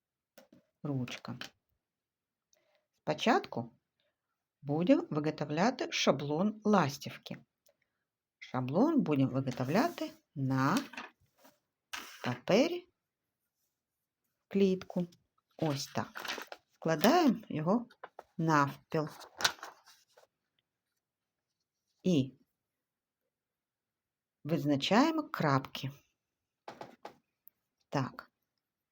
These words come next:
Ось. Один, два,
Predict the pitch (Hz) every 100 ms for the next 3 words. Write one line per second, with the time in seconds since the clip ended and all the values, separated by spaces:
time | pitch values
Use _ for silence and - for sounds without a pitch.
0 | _ _ _ _ _ _ _ 131 117 -
1 | _ _ _ _ _ _ _ - - _
2 | _ _ _ _ _ _ _ _ _ _
3 | _ _ _ _ _ _ _ _ _ _
4 | _ _ _ _ _ _ _ _ _ _
5 | _ _ _ _ _ _ _ _ 156 131
6 | 147 196 247 254 160 147 185 214